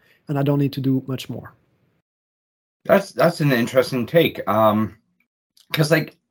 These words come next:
Speaker 2: uh, actually, in my experience, like, with the way that I look at, especially, like you said, the Elite Four, it, it's interesting. I usually try to aim for stronger moves, but yeah, they, they take away, you know, they, they have less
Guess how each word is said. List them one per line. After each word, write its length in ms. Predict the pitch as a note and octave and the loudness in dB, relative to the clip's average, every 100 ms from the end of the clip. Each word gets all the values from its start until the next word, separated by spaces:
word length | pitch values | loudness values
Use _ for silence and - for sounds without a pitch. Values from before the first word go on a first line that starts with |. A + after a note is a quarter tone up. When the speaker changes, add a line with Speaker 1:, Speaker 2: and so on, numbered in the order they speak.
| - | -2
Speaker 2:
uh, 220 | A#2+ B2+ | 2 2
actually, 300 | C3+ D3+ B2+ | 2 0 0
in 80 | G#2 | 2
my 160 | G#2 G#3 | 4 2
experience, 400 | - - G2 - | 0 -4 -6 -2
like, 260 | G#2 - - _ _ _ _ | -2 -2 -10 _ _ _ _
with 140 | B2 C#3+ | -8 0
the 80 | |
way 120 | D#3 F3 | 2 4
that 140 | - | 4
I 100 | G#2+ | 2
look 220 | A2+ G#2+ | 0 0
at, 220 | G2+ - - | 0 -2 -8
especially, 340 | - A#2+ - E2+ | -12 -10 -8 -6
like 200 | F2+ - | -6 -6
you 80 | F#2+ | -6
said, 240 | B2 G2 | -4 -4
the 100 | F2+ | -4
Elite 300 | E2 F#2+ - | -4 -6 -6
Four, 300 | C3 G#2+ - - - - _ _ _ _ | -2 -2 -4 -12 -20 -20 _ _ _ _
it, 220 | - E3 E3 | -2 0 0
it's 160 | D#3+ | 0
interesting. 400 | G3 - B2 G#2 | -2 -2 -4 -2
I 120 | G#2 | -2
usually 520 | A#2+ B2+ E3 G3 A3 - | 0 2 2 2 0 0
try 400 | - B2+ B2 D3 | -4 2 4 4
to 260 | D3+ - | 0 -2
aim 280 | G#2 A2+ B2 | -2 -2 -2
for 560 | - A#2+ A2+ A2+ G#2+ - - | -6 -4 0 2 0 -4 -14
stronger 640 | - - B2 B2+ B2 B2 | -12 0 2 4 2 0
moves, 560 | A2+ D3+ G#2+ G2+ A2 - _ _ _ _ _ _ _ B2+ | 0 0 -2 -2 -8 -18 _ _ _ _ _ _ _ 0
but 180 | G2+ | 2
yeah, 220 | G#2+ D#3 E2+ | 4 4 4
they, 220 | G#2+ G2+ | 0 -2
they 220 | F2+ G#2+ | -2 -4
take 280 | G#2+ A#2+ A2+ | -2 -6 -2
away, 280 | G#2 G#2 - | 0 0 -2
you 100 | G2+ | -4
know, 140 | F#2+ | -4
they, 480 | F#2+ G2 G2 F#2 F2+ | -2 -2 0 -2 -2
they 160 | E2+ F#2 | -2 -2
have 220 | F#2+ D#2+ | -2 0
less 400 | F#2 - - | 0 0 -4